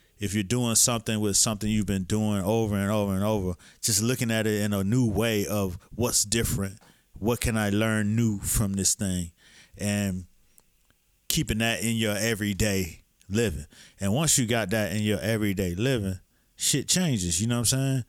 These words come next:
And that's what I'm feeling, you know what I mean? It's helping along the process, um, to circumvent, you know what I'm saying, the feeling of not being able to see to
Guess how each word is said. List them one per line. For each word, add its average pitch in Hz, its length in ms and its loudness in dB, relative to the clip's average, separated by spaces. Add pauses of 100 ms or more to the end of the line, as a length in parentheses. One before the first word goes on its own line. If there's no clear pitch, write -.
(400)
And 104 160 0
that's 131 220 4
what 113 120 2
I'm 104 120 2
feeling, 90 400 0 (120)
you 98 120 -2
know 101 100 2
what 104 100 0
I 107 40 0
mean? 104 260 0 (300)
It's 98 200 2
helping 104 500 0 (420)
along 101 460 0
the 92 60 -4
process, 101 800 -2 (140)
um, 95 500 -6 (460)
to 92 380 0 (320)
circumvent, 107 720 0 (180)
you 127 120 -4
know 113 120 2
what 104 60 0
I'm 98 60 -2
saying, 98 540 0 (160)
the 95 100 -4
feeling 110 460 0
of 92 460 0 (260)
not 98 240 -2
being 101 220 0
able 90 180 0
to 80 80 -4
see 95 420 0 (840)
to 87 380 0